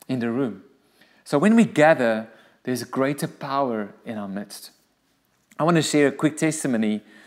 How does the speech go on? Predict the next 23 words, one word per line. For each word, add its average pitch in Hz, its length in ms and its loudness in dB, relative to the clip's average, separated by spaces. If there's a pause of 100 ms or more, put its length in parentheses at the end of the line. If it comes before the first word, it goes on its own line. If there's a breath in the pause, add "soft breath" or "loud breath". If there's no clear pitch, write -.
(440 loud breath)
On 127 260 -2
Monday, 143 460 4
I 123 120 0
had 143 200 -6
the 139 100 -2
opportunity 135 540 -4
to 110 120 -14
pray 139 220 0
for 139 140 -8
someone 127 360 -2
who 120 160 -2
was 117 160 -4
battling 127 440 -6
with 117 300 -8
migraines. 117 640 -4 (760 soft breath)
And 139 180 -2
while 160 200 6
I 190 40 4
was 165 160 0
praying 143 320 0
for 139 100 -6
this 123 180 -2
individual, 117 640 -2